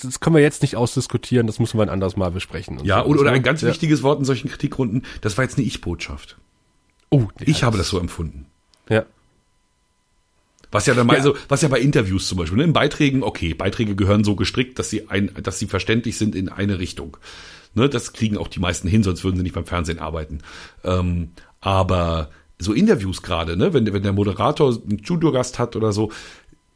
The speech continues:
Speaker 2: da merkt man dann, wie unterschiedlich Menschen Situationen wahrnehmen.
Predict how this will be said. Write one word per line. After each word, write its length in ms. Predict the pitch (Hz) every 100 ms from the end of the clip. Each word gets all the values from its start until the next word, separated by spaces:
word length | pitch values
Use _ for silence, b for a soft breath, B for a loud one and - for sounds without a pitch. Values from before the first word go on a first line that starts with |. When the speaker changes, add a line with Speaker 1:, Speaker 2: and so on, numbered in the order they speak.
| _
Speaker 2:
da 200 | - 135 202
merkt 320 | 170 165 165
man 140 | 156
dann, 300 | 139 143 127
wie 180 | 127 185
unterschiedlich 680 | - 160 - - 156 - 120
Menschen 480 | 123 147 - 151 139
Situationen 580 | 120 131 127 127 127 92
wahrnehmen. 480 | 87 87 82 80